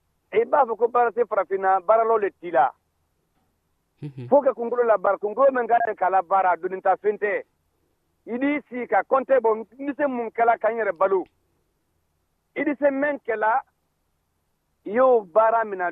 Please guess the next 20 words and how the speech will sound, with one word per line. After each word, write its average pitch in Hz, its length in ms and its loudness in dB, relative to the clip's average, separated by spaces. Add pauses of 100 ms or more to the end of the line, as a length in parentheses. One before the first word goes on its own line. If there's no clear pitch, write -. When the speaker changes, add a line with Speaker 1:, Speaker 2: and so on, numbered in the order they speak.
(120)
Speaker 1:
dɔɔni, 220 340 -2
dɔɔni, 214 300 -4
dɔɔni, 214 180 -2
dɔɔni. 214 220 -2
I 226 60 -12
ye 254 80 4
baraka 247 480 -4
don 226 200 -4
o 208 40 -2
rɔ, 196 60 0
i 220 40 2
ye 247 60 -2 (100)
sɛbɛ 220 240 -4
don 190 160 -4
o 170 60 -6
rɔ, 156 220 -8 (320)
i 175 60 -8
la 196 140 2
baara 196 340 2
o, 170 240 0